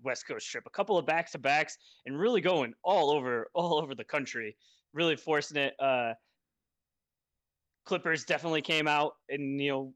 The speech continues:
they, they, they meant business. All of a sudden, Paul George and Kawhi were playing. That, that was kind of a surprise. Uh, made sure the next night to stay up for that Lakers game, which was just weird on both teams, <laughs> uh, going up big and then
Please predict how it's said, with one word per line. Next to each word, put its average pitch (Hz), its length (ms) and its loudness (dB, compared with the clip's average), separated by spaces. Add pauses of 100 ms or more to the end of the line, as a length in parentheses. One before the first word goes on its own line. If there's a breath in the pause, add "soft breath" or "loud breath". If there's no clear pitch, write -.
(120)
they, 139 100 0
they, 147 180 0
they 160 140 2
meant 156 220 -2
business. 147 320 -2
All 151 80 2
of 156 60 0
a - 20 -6
sudden, 156 200 -4
Paul 156 200 2
George 147 280 0
and 147 100 -4
Kawhi 139 260 2
were 139 80 0
playing. 139 420 -2
That, 139 260 0
that 135 60 -4
was 139 100 -6
kind 147 160 -4
of 135 60 -4
a 139 60 -12
surprise. 135 560 -2 (420)
Uh, 120 180 -6
made 143 200 0
sure 160 120 -2
the 143 100 -4
next 147 220 -4
night 143 220 0
to - 60 -20
stay 151 160 -2
up 135 80 -6
for 151 80 -16
that 139 160 -2
Lakers 147 320 -2
game, 143 340 0
which 131 180 -10
was 123 420 -10 (200)
just - 220 -14 (440)
weird 147 680 0 (140)
on 135 240 -2 (360)
both 139 280 -10
teams, 156 540 -4
<laughs> - 0 -
uh, 147 180 0 (560 soft breath)
going 160 200 2
up 151 180 0
big 160 340 0
and 143 180 -6
then 139 380 -4